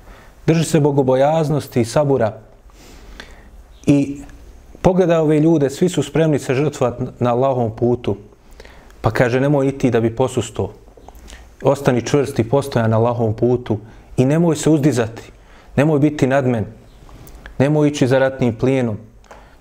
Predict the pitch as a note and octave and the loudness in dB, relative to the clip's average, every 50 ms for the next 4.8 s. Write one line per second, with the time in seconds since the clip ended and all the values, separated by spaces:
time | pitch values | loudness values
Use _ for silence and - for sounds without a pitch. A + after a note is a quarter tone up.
0 | - - B2 A#2 A#2 A2 - B2 A2+ A2+ B2+ C#3 C3 A#2+ A#2 A2+ A2+ A#2+ B2 A#2 | -6 -4 -2 0 0 0 0 2 2 2 2 2 2 0 0 2 2 0 0 0
1 | A#2 A2+ G#2 A2+ - A2 A2+ A2 A2+ - G2+ - - - - - - - - - | -2 -4 -4 -2 0 0 0 0 -2 -6 -10 -12 -12 -18 -20 -20 -20 -20 -20 -20
2 | - - - - - - - - - - - - - - - - - - - - | -20 -20 -20 -20 -20 -20 -20 -20 -20 -20 -20 -20 -20 -20 -20 -20 -20 -20 -20 -20
3 | - - - - - - - - - - - F#3 G#3 - - F3 F3 F3 F3 F3 | -20 -20 -20 -20 -20 -20 -20 -20 -16 -2 0 0 0 2 2 0 2 2 2 2
4 | F3 F3 F3 E3+ E3 D#3+ D#3 D3 A#2+ B2 D#3+ E3 C#3+ C#3+ C3 | 2 2 2 2 2 2 2 2 2 0 0 0 0 0 -2